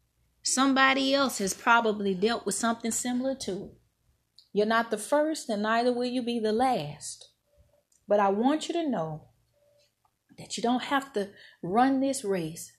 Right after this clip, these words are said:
by yourself. God is with you,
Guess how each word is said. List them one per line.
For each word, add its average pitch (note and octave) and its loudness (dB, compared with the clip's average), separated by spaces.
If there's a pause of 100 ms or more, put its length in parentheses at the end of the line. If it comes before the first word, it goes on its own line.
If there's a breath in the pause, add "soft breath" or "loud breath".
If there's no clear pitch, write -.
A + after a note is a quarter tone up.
by F3+ -4
yourself. D#3+ -6 (1400)
God G#3+ 10
is F3 0
with A3 8 (120)
you, - -6